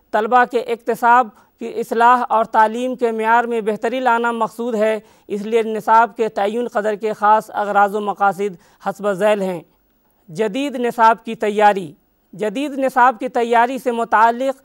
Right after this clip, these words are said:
बामकसद फ़ैसले करने के लिए मौजूदा निसाब का तयन कदर ज़रूरी है। इस तरह के अमल से उभरते हुए तकाज़ों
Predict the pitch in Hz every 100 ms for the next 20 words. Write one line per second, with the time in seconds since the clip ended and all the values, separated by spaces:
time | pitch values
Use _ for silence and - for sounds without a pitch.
0 | _ _ 185 214 233 226 302 226 233 226
1 | 240 233 226 220 240 240 226 220 220 214
2 | - _ 202 202 202 233 240 226 - 226
3 | 226 - 214 214 214 226 220 220 214 196
4 | 208 214 214 208 202 151 _ _ - 220
5 | - 233 240 240 214 233 233 - 240 240
6 | _ _ - 208 247 277 285 240 233 233
7 | 208 214 214 220 220